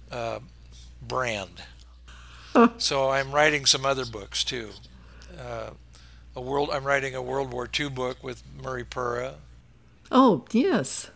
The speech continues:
Speaker 2: Which, which brings us to another question. I was gonna have Steve ask it, but I know what I wanna ask, so <laughs> I'll do it. Uh, many of your books tend to be based on history and oftentimes, uh, wars in history.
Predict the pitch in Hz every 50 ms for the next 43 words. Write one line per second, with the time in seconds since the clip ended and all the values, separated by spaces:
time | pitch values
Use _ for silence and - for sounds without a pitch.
0 | - - - - - - - - - - - - 233 226 - - 214 214 - -
1 | - 240 262 269 254 - 254 220 - - - 269 247 233 214 190 185 180 208 -
2 | - - - 220 220 226 - - - - - 92 131 165 - - - - - -
3 | - - - - - _ _ - - - - - - 180 175 165 - - - 165
4 | 160 180 160 151 - - - 196 170 - - 107 143 160 - - - - - -
5 | - - - - - - - - - - - - - - - 165 - 170 165 -
6 | - - 139 139 143 139 139 139 156 139 - - - - - - 190 196 - -
7 | - - - - - - - - - - - 339 277 208 208 185 185 214 - -
8 | _ _ _ _ _ - - 196 190 175 175 175 190 220 240 254 226 220 208 190
9 | 175 160 185 175 175 - - - - - - - 214 202 185 180 175 - - 180
10 | 165 151 143 147 160 156 151 151 151 156 147 - - 190 185 196 196 - - -
11 | - 160 147 147 156 151 151 147 156 185 - 262 269 - - - - 131 127 139
12 | 156 175 202 226 - - - 180 175 170 160 160 - - 170 175 - 196 175 170
13 | - 190 180 165 156 156 156 151 147 139 139 - - - - - - 175 - -
14 | 156 160 175 220 277 269 254 - - - - 156 131 151 143 151 - - - -
15 | - - -